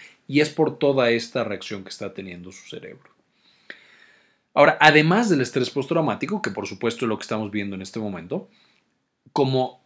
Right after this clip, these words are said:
comparte muchos de los datos con otras alteraciones cerebrales y de enfermedades mentales,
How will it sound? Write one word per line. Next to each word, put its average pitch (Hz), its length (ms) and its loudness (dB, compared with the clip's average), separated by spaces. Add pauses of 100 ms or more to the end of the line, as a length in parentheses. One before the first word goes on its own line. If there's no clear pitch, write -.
comparte 139 600 6
muchos 151 420 0
de 131 80 2
los 113 180 0
datos 131 340 2
con 110 320 -4
otras 120 500 2
alteraciones 113 600 -4
cerebrales 113 680 -2
y 120 140 -2
de 104 160 -2
enfermedades 98 640 -6
mentales, 139 500 0